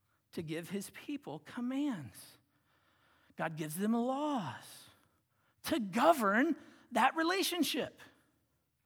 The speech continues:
So I want you to note this well, and I'm gonna repeat it as Pastor Mark Strom, uh, has said it so well in his commentary.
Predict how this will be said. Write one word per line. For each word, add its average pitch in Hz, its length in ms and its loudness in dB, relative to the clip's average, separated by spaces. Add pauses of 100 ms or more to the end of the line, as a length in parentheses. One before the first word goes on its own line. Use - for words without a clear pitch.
(1900)
So - 140 -10
I - 20 -4
want 170 140 -6
you 185 80 -6
to 156 60 -4
note 160 200 -4
this 156 220 -6
well, 160 340 0
and 156 100 -2
I'm 180 180 -2
gonna 151 220 -6 (360)
repeat 220 400 -4
it 147 120 0
as 135 120 -4
Pastor 170 420 -4
Mark 151 280 -6
Strom, 156 540 -6 (480)
uh, 139 140 -10
has 135 180 -8
said 147 220 -8
it 143 140 -12
so 139 240 -12
well 139 480 -6
in 135 80 -8
his 147 180 -10
commentary. 131 720 -12